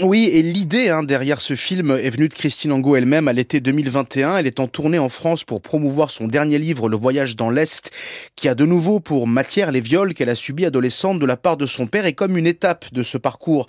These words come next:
est située à Mulhouse, Nancy et Strasbourg, la ville de son père, elle décide, accompagnée de la grande chef opératrice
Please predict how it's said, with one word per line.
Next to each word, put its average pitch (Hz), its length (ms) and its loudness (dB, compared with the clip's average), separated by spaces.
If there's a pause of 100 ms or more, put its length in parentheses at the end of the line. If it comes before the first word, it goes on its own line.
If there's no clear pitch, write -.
(380)
est 135 60 -2
située 139 380 -2
à 127 80 4
Mulhouse, 160 420 0
Nancy 143 440 0
et 131 100 2
Strasbourg, 127 640 -4
la 123 140 2
ville 151 200 -6
de 135 120 0
son 120 180 -4
père, 190 240 0
elle 143 160 -2
décide, 185 400 0
accompagnée 170 580 0
de 151 80 -6
la 123 80 0
grande 151 240 -2
chef 180 240 -4
opératrice 143 680 -4